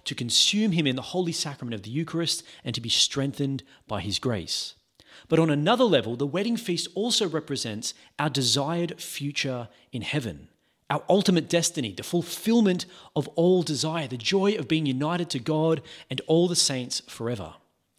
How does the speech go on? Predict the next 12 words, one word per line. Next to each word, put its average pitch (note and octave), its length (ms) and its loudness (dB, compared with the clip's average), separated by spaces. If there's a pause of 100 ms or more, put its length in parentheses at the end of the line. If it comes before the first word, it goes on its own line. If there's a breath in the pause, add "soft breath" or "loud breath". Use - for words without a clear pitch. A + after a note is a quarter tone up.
(200 loud breath)
So - 140 2
the D3+ 100 4
Mass F#3 420 2
now D3+ 560 -2 (280 loud breath)
and D3+ 100 -2
our D3+ 80 0
future G3+ 400 -4
in F3+ 60 -4
heaven D3+ 400 -2
are B2 80 -6
the A#2+ 80 -10
King's F#3 560 -2